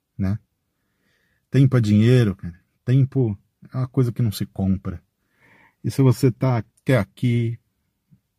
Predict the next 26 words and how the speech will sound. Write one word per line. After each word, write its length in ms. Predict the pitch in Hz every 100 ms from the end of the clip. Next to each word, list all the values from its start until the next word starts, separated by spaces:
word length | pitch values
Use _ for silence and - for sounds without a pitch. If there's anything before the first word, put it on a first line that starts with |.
| _
eu 120 | 117
te 120 | 104 120
agradeço 680 | 110 95 101 110 - 113
do 220 | 98 98 - _ _ _ _ _ _
fundo 240 | - 131 110
do 100 | 101
coração 460 | 107 92 - 92
mesmo, 340 | 87 87 80 _ _ _ _ _ _
escutando 480 | - 104 - 95 92
esse 120 | -
podcast. 800 | 101 92 - 101 95 - - _ _ _ - - _ _ _ _ _ _ _
Um 100 | 131
muito 260 | 135 135 123
obrigado. 680 | 110 98 127 151 151 170 143 _ _ _ _ _ _ _ _ -
Essa 220 | 139 131
semana 360 | 139 156 143 143
eu 60 |
participei 680 | 131 131 - - 120 - 123
de 80 | 110
uma 160 | 120 107
live 580 | 101 117 143 113 95 _ _ _ _ _ -
lá 240 | 117 127
no 120 | 147
canal 600 | - 120 110 123 117 95 _ -
do 260 | 131 120 117 _ -
YouTube 800 | 135 165 208 - 139 170 113 95